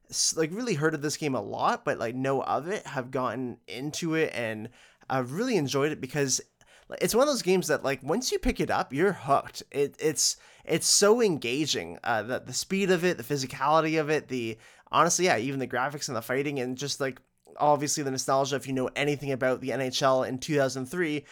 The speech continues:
which most of us do if we grew up around there, just by necessity. Like, you just know some of these players. Uh,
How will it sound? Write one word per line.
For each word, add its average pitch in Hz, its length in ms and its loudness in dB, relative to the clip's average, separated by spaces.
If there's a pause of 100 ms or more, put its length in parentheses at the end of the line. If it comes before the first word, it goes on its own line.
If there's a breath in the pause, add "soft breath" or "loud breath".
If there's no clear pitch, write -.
(260 loud breath)
which 330 200 0
most 311 240 2
of 233 80 0
us 175 120 4
do 226 200 2
if 156 100 2
we 147 140 2
grew 135 260 4
up 165 120 2
around 127 320 2
there, 123 220 2
just 131 460 -6
by 139 380 6
necessity. 131 640 0
Like, 120 220 -8
you 127 80 -4
just 127 260 -6
know 131 320 2
some 135 240 0
of 127 80 -4
these 127 180 -2
players. 131 600 0 (320 soft breath)
Uh, 120 340 4